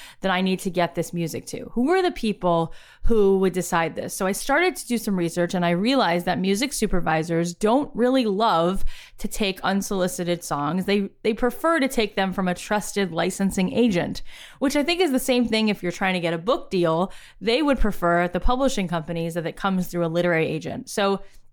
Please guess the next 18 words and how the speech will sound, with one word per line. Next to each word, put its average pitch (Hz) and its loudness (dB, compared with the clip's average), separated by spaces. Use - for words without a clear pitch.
I 226 2
then 196 0
started 202 -2
doing 262 6
that 320 4
research. - 0
Well, 180 -2
who 214 0
are 262 4
the 269 -2
licensing 180 -2
agents 180 -4
who 180 -2
I 165 2
think 165 -6
are 170 -2
reputable? 180 0
Well, 180 0